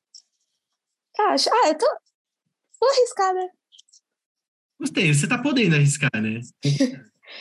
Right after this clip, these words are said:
Speaker 1: Eu tô podendo, eu vou... vou dar uma arriscada.
Speaker 2: E aí, Albert, fecha então a, a lojinha.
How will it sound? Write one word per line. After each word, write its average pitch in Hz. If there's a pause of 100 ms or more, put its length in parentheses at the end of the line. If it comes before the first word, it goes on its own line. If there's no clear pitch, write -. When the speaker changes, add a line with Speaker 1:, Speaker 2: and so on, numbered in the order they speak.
(140)
Speaker 1:
Eu 359
tô 370
podendo, 302
eu 294
vou... 320
vou 294
dar 302
uma 294
arriscada. 208 (760)
Speaker 2:
E 147
aí, 175
Albert, 117 (100)
fecha 143
então 131
a, 110 (380)
a 113
lojinha. 110